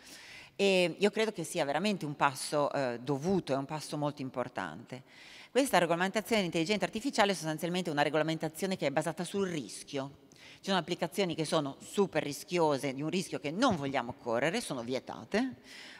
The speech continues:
Poi ci sono applicazioni ad alto rischio che devono in qualche modo essere certificate, cioè un, ci vuole un occhio di attenzione su queste applicazioni.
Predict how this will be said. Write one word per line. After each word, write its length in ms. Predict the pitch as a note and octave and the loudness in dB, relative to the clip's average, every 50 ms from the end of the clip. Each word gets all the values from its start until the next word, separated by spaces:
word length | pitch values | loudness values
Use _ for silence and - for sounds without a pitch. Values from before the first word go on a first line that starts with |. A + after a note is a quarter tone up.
| - | -2
Poi 160 | - B3 D4 D#4 | 0 2 2 2
ci 80 | B3 | 0
sono 180 | - - G#3 F#3 | -2 -2 -2 -2
applicazioni 540 | D#3+ - D#3+ - F3 D#3+ - G#3 F#3+ E3+ D#3 | -2 -2 -4 -6 -6 -4 -4 -2 2 4 6
ad 100 | D#3+ F#3+ | 8 10
alto 360 | A#3 B3 A3+ F#3 - E3 D3 | 10 10 8 6 4 4 4
rischio 520 | D3 C#3 C3 - - - - G#3+ G#3 B3+ - - - - - - - | 4 2 0 -4 -8 -6 -4 -4 -4 -4 -6 -10 -18 -20 -20 -10 -2
che 120 | - C4+ | 2 4
devono 300 | B3+ D#4+ D4+ A#3 G#3 F#3+ F#3+ | 4 6 4 4 4 0 -2
in 80 | F#3+ | 0
qualche 280 | - A#3 B3 A#3+ - C#4 | 0 0 0 2 2 0
modo 300 | B3+ C#4+ D4 C4+ B3 A3+ | 2 2 2 4 4 4
essere 640 | G#3+ A3+ A#3+ - - A#3+ A#3 A#3 A3 - - - - - | 4 4 2 2 2 2 2 2 0 -4 -8 -16 -12 -6
certificate, 960 | - - A3 G3 - - G#3+ - - G#3 - - A#3 A3+ G3+ E3+ - E3 | -4 -2 -2 -2 -4 -6 -6 -6 -6 -4 2 6 8 8 8 8 6 2
cioè 200 | - - F3+ E3 - - - | 0 0 0 0 -2 -4 -4
un, 180 | - A3 A3 G3+ F3+ | -2 -2 -2 -2 -4
ci 120 | - A#3+ | 0 6
vuole 180 | B3 C#4 G#3 G3 | 6 8 8 8
un 100 | G#3 A#3 | 8 6
occhio 300 | C4+ D#4 - - A3 F#3+ | 6 6 4 4 4 4
di 80 | F3 | 6
attenzione 720 | F3+ F3 - - F3 E3 E3 - - B3 A3+ G#3+ E3+ C#3+ C3+ | 4 2 2 -2 -2 -2 -2 0 2 4 4 4 4 0 -4
su 120 | - A#2+ | -8 -8
queste 200 | B2+ C3 B2 - | -8 -8 -6 -6
applicazioni. 880 | B2+ - A#2+ B2 - - A#2+ - - - A2+ G2+ C#2 D#2+ D#2+ E2+ C3 | -8 -8 -8 -8 -8 -8 -10 -10 -10 -8 -8 -6 -6 -8 -10 -12 -14